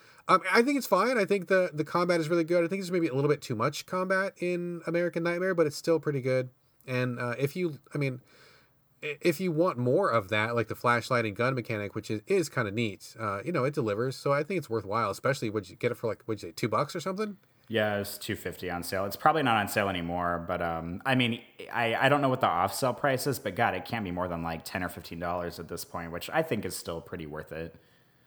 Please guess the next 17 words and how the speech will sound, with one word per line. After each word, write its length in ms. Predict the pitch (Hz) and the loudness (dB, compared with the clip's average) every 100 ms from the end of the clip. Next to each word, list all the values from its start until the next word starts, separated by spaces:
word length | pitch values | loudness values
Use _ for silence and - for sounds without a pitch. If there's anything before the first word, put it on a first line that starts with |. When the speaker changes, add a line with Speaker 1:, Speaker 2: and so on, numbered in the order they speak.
| _ _ 202 | _ _ 4
Speaker 1:
Yeah, 240 | 247 240 | 6 6
I 80 | 247 | 4
mean, 120 | 262 196 | 2 4
I 100 | 254 | 4
think 180 | 294 | 4
it 80 | 277 | 0
would, 120 | 220 - | -2 2
I 160 | 220 226 | 4 4
think 200 | 294 285 | 2 6
I 60 | |
would 160 | 247 151 | 4 4
probably 280 | - 180 160 | 2 2 2
even 200 | 170 151 | 2 4
recommend 400 | 151 147 143 147 | 2 2 2 2
it 140 | 147 | 0
over, 600 | 110 123 143 151 151 147 - | 2 2 4 4 4 0 -4
um, 280 | 120 120 | -2 -2